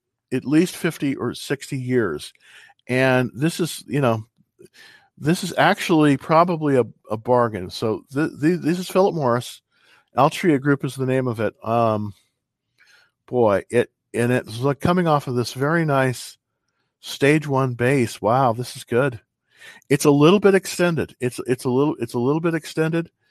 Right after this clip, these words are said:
What I mean by extended is it's, it's a little bit above the, the proper buy point. Let's zoom in on it a little bit. Just kinda wanna show you that, um, so that we can kinda see it.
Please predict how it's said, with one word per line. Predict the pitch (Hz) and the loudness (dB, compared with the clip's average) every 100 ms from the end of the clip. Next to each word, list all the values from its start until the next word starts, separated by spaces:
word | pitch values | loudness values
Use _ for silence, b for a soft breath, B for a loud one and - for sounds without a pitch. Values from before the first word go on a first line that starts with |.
| _ _ _ _ _ | _ _ _ _ _
What | 156 | 6
I | 180 | 6
mean | 170 156 | 6 4
by | 139 | 2
extended | - - 151 131 | 2 0 0 0
is | 117 117 | -2 -2
it's, | 120 - - | -4 -6 -10
it's | 120 | -4
a | 127 | -2
little | 131 151 | 0 0
bit | 160 131 | 2 0
above | 110 - 143 147 143 135 113 | -2 -2 2 4 4 0 -4
the, | 104 | -4
the | - 120 | -4 -4
proper | - 127 127 | -2 -4 -4
buy | 104 117 123 | -4 -2 -2
point. | - 135 - _ _ _ _ _ _ _ _ _ _ _ _ _ _ _ _ _ _ B B B _ | -4 -6 -8 _ _ _ _ _ _ _ _ _ _ _ _ _ _ _ _ _ _ B B B _
Let's | 143 - | -16 -4
zoom | 135 135 123 | 2 2 2
in | |
on | 123 113 104 | 0 0 -2
it | |
a | 107 | -4
little | 104 | -6
bit. | 110 107 - _ 113 | -2 -2 -2 _ -20
Just | - | -12
kinda | - 113 | -6 -4
wanna | 113 110 101 | -2 -4 -4
show | - 127 110 | -2 2 2
you | 110 107 - b b b b b _ | 2 0 -4 b b b b b _
that, | 107 101 101 101 _ _ | -2 0 -2 -4 _ _
um, | 107 107 110 107 107 b b b b _ | -8 -4 -2 -2 -4 b b b b _
so | - 110 | -12 -8
that | 110 | -8
we | - | -8
can | - - | -12 -6
kinda | 117 104 | -4 -4
see | - - 117 95 | -4 -4 0 2
it. | 85 | 0